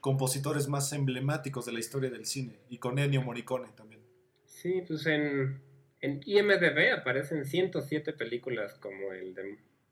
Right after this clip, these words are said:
Speaker 2: el de score musical.
Speaker 1: Danny Elfman.
Speaker 2: Danny Elfman, o sea, tiene muchísimas.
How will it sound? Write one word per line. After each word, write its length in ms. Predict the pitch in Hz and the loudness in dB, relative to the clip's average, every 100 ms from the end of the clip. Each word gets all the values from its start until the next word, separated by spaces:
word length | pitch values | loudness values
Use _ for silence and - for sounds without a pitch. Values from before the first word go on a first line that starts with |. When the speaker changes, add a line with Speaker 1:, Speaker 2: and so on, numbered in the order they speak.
| _ | _
Speaker 2:
el 240 | 123 110 107 | -10 -8 -6
de 120 | 104 | -6
score 260 | - 127 123 | -2 0 0
musical. 540 | 123 - - 107 104 - _ _ | -2 -4 -4 -4 -4 -10 _ _
Speaker 1:
Danny 300 | 131 127 139 | -8 0 2
Elfman. 340 | 127 117 113 - - _ _ _ _ - | 2 -4 -10 -14 -20 _ _ _ _ -4
Speaker 2:
Danny 340 | 147 139 139 | 0 2 4
Elfman, 380 | 123 123 120 113 | 4 4 0 -2
o 60 | 113 | -4
sea, 140 | 135 135 | -4 -2
tiene 400 | 156 156 151 135 | -2 -2 -4 -2
muchísimas. 760 | 120 - 180 175 202 233 | -4 -2 -2 0 0 0